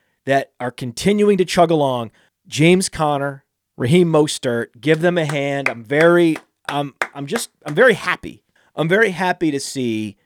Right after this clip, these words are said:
because you remember how quickly David Johnson, Le'Veon Bell, Melvin Gordon, so many of these running backs, they turn twenty-seven and then just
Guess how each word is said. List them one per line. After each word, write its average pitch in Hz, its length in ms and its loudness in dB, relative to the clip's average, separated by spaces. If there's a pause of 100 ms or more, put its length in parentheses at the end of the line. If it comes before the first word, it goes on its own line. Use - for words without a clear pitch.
(240)
because 143 600 -4 (1120)
you 165 120 -6
remember 220 680 4
how 190 280 -2
quickly 110 800 -2 (640)
David 170 380 6
Johnson, 117 760 -6 (340)
Le'Veon 160 720 2
Bell, 107 400 -4
Melvin 160 640 2
Gordon, 123 500 -4 (140)
so - 460 2
many 202 400 -2
of 175 120 2
these 156 200 -6
running 143 340 0
backs, 98 380 -6
they 131 120 -4
turn 226 540 0
twenty-seven 170 920 -2 (500)
and 165 240 2
then 165 140 4
just 147 260 -2